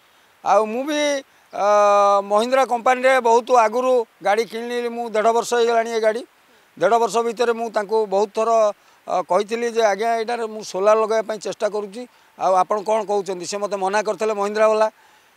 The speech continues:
କିନ୍ତୁ ଯେହେତୁ ମୋର ଗାଡ଼ି ବର୍ତ୍ତମାନ, ଅ, ଫିଫ୍ଟି ଏଇଟ୍ ହଣ୍ଡ୍ରେଡ୍ କିଲୋମିଟର ଚାଲି ସାରିଲାଣି,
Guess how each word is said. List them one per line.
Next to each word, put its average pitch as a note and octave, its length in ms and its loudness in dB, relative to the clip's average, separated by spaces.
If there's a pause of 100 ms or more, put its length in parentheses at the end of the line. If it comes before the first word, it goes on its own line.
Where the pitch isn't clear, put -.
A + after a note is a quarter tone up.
(160)
କିନ୍ତୁ A3 380 2
ଯେହେତୁ A#3 540 2
ମୋର A#3+ 240 2
ଗାଡ଼ି G#3+ 240 2
ବର୍ତ୍ତମାନ, A3+ 640 -2 (340)
ଅ, F3 420 4
ଫିଫ୍ଟି G3+ 260 -8
ଏଇଟ୍ A#3 280 2 (760)
ହଣ୍ଡ୍ରେଡ୍ G#3 260 -2
କିଲୋମିଟର A3+ 420 -4
ଚାଲି G#3 300 -2
ସାରିଲାଣି, G#3+ 440 2